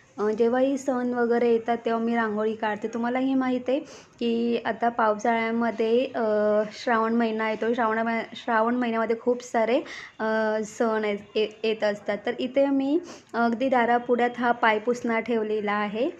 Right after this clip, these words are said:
तर, अ, तुम्ही बघू शक-, अ, शकतात की बरोबर मधोमध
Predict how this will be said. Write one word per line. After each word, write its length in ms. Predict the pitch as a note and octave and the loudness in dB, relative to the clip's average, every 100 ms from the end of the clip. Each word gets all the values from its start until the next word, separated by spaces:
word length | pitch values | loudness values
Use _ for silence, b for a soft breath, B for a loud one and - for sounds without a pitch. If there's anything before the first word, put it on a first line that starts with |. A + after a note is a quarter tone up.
| B B B _ - | B B B _ 2
तर, 400 | A3+ A3+ A#3 A#3 | 4 6 4 4
अ, 20 | A#3 | 2
तुम्ही 180 | C#4 D4 | 2 4
बघू 300 | C4 B3+ C4+ | 4 4 2
शक-, 400 | C4+ B3+ - - | 0 -2 -4 -2
अ, 140 | A3+ | 0
शकतात 420 | A#3+ A#3 - A#3 A#3 - B B - | 0 -2 0 0 0 -6 B B -4
की 240 | A#3+ A#3+ | -2 -2
बरोबर 480 | A3+ A3+ A3+ A#3 A#3+ | 0 2 2 2 0
मधोमध 500 | A#3 G#3+ A3 A3+ | 0 0 0 0